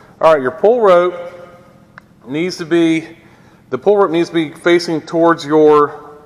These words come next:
oil, uh, fill. So you got th-, these three little ten millimeter head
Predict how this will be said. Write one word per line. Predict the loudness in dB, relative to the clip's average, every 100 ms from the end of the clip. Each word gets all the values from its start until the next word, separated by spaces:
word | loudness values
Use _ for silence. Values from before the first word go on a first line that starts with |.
| 0
oil, | 2 4 4 2 0 -8 -20 -20 _ -12 -12 -18 -10 -8 0
uh, | 2 4 4 0 -4 -10 -20 -20 -20 _ _ -20 _ -20 _ _ -20 _ _ _
fill. | _ 2 4 4 0 -8 -20 -20 -20 _ _ _ _ _ _
So | -2 0
you | 0 0
got | -2 -2
th-, | -8
these | -14 -14
three | -8 -6 0
little | 2 4 2 -2
ten | -6 -4
millimeter | 0 -2 0 -2
head | 0 4 2 2